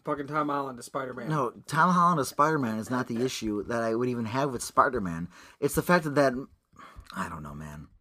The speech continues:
Speaker 2: It's, it's a movie, like, Spi-, yeah, he's cool, but, like, you know there's more coming. It feels decompressed.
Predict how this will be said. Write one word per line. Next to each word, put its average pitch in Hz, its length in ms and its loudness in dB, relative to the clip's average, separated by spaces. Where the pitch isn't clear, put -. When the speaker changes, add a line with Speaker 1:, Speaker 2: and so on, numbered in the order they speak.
Speaker 2:
It's, - 160 -14
it's 120 120 -10
a 131 60 -4
movie, 156 440 4
like, 147 180 4
Spi-, - 260 6
yeah, 185 140 8
he's 147 200 0
cool, 240 360 6
but, 156 140 4
like, 151 200 6
you 165 100 2
know 202 120 8
there's 185 220 6
more 160 240 2
coming. 165 280 0
It 165 80 2
feels 208 300 4
decompressed. 135 1000 0